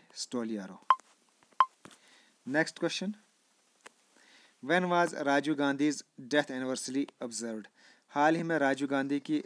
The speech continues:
पुण्यतिथि कब मनाई गई? तो ये मनाई गई ट्वेंटी फर्स्ट मई को। तो ट्वेंटी फर्स्ट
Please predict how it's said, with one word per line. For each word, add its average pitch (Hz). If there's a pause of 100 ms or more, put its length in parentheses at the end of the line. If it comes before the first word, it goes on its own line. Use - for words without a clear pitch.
(140)
पुण्यतिथि 147
कब 147
मनाई 110
गई? 104 (360)
तो 123
ये 135
मनाई 120
गई 117
ट्वेंटी 110
फर्स्ट - (180)
मई 110
को। 104 (800)
तो 110
ट्वेंटी 151
फर्स्ट -